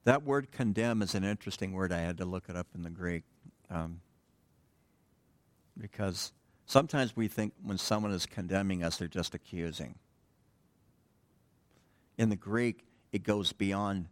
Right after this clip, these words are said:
making an accusation. In, in the Greek, it actually means pronouncing a sentence and a determination of a person's guilt. It's the sentencing of the, the, of the, uh, um, court proceeding.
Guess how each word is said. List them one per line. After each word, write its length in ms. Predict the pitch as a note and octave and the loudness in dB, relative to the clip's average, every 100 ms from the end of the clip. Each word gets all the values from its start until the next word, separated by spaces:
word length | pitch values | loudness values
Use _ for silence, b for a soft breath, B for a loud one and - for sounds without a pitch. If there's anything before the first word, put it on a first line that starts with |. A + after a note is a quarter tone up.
| _ _ - | _ _ -6
making 440 | F#2+ F#2 F2+ E2+ | -4 -2 -4 -2
an 60 | E2+ | -2
accusation. 920 | E2+ - D#2+ D2 E2 D#2+ - D2+ D2+ B B B | -4 -6 -10 -4 -4 -4 -10 -12 -14 B B B
In, 200 | G2+ F#2+ - | -2 0 -2
in 160 | G2+ | -2
the 80 | F2+ | -2
Greek, 380 | F2 G#2+ A2 F#2+ | -2 0 0 0
it 100 | F2+ | -2
actually 380 | G2 F#2 G#2 F2+ | -2 -2 -4 -2
means 240 | F2+ E2+ | -4 -6
pronouncing 720 | - F#2 E2+ F2+ G2 - F#2 | -6 -4 -2 0 -2 -4 -6
a 60 | D#2+ | -6
sentence 680 | - - G#2+ G2+ G2+ E2+ - - | -4 -2 0 -2 -4 -6 -8 -6
and 140 | F2+ | -6
a 40 | E2+ | -6
determination 1040 | D2+ E2 - G#2 F#2 E2+ F2+ F2 F2 D#2+ - | -8 -12 -8 -6 -4 -4 -4 -6 -8 -8 -6
of 180 | F2 - | -6 -6
a 60 | |
person's 580 | - - D#2+ - D#2 - | -12 -8 -8 -6 -8 -10
guilt. 440 | - D#2 - - - _ _ _ _ _ _ _ _ _ _ _ _ _ _ _ _ _ _ _ _ _ _ _ - | -8 -10 -10 -18 -20 _ _ _ _ _ _ _ _ _ _ _ _ _ _ _ _ _ _ _ _ _ _ _ -8
It's 160 | - | -6
the 140 | - F2 | -4 -2
sentencing 720 | - G#2+ - G2 - C#2 D2 _ _ - | 2 2 0 -8 -6 -8 -12 _ _ -8
of 160 | F2+ D2+ | -8 -6
the, 240 | D#2 D#2+ - _ | -10 -10 -18 _
the, 180 | - F2 b b b b b b b | -12 -12 b b b b b b b
of 140 | F2+ E2 | -12 -10
the, 240 | E2 D#2+ | -10 -6
uh, 300 | D2+ D2 C#2 - D#2 | -4 -6 -8 -12 -12
um, 360 | D2+ C#2 D2 - | -10 -12 -16 -4
court 240 | A#2+ G2 | 0 0
proceeding. 500 | - E2+ - B1+ - | 0 -10 -8 -10 -12